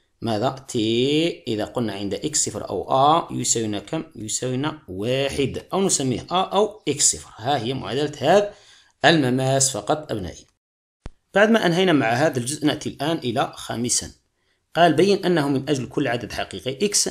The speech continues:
أن المشتقة الثانية تساوي ناقص في إكس ناقص واحد في إكس ناقص ثلاثة في أسية ناقص إكس زائد واحد". إذا نكتب هنا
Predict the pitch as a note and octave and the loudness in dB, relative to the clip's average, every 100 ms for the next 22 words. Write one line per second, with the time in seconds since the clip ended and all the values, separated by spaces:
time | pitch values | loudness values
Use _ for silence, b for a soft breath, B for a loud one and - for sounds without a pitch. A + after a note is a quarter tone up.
0 | - D3 C#3+ B2+ - - - A2 G2 - | -4 -2 0 0 -2 -6 -4 -6 -6 -2
1 | D3 D3 C#3+ D3 - C3 A#2+ B2+ A2+ G#2 | 0 2 0 -2 -4 -4 0 0 -2 -2
2 | G#2 D3 D#3 F#3+ - B2 F2+ - D#3 - | -2 -2 0 -2 -2 -4 -4 -4 -2 0
3 | A#2+ - - C3+ C#3+ D#3+ - D3+ C3 A#2 | -2 -4 -4 -4 -4 -6 -8 -6 -6 -6
4 | G2 - - C3+ C#3+ D3+ - - - - | -6 -8 -8 -6 -6 -6 -8 -8 -4 -4
5 | A2 - A#2+ - - C#3 A#2+ - D3 G2 | -4 -4 -6 -6 -8 -6 -4 -4 -4 -4
6 | - - - b b b b b b - | -6 -14 -18 b b b b b b -2
7 | A#2+ F3+ F#3 C3 A2+ G#2+ A#2+ C#3 D#3 E3+ | 2 4 2 -2 -2 -2 0 0 0 -2